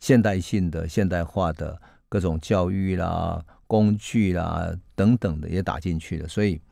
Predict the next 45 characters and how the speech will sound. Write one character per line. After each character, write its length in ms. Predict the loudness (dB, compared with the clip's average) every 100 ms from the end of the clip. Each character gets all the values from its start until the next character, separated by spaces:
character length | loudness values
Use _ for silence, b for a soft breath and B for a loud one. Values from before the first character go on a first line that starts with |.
| b b b -2
就 100 | 0
改 180 | 0 0
变 160 | 0
了 80 | 0
原 220 | 0 -2
来 160 | -2 -4
的 140 | -8
一 40 | -8
种 220 | -8 -10
社 300 | -6 -2 -2
群 260 | -2 -10 -10
方-， 140 | -12 -6
生 180 | 0 0
活 140 | 0
方 240 | -2 -2
式， 300 | -2 -4 -8 -10 _ _ _ _ _ _ _ -20 -10
整 160 | -4
个 120 | -2
文 180 | -2 -2
化 160 | -2 -2
就 160 | -2
慢 160 | -2 0
慢 140 | -2
在 120 | -4 -6
消 240 | -6 -6
失 220 | -6 -8 -8
了 120 | -8
哈。 220 | -10 -12 -14 b b b b b
好， 260 | -4 -4 -6 _ _ _ _ _
我 80 | 2
们 120 | 4
先 220 | 4 4 2
讲 180 | 0
完 140 | 0 0
这 100 | 0
个 80 | -2
背 220 | -2 -2
景， 140 | 0
那 100 | 0
我 100 | 2
们 80 | 0
回 180 | 0 0
头 160 | 2 0
来 160 | -2
讲 260 | -4 -4 -6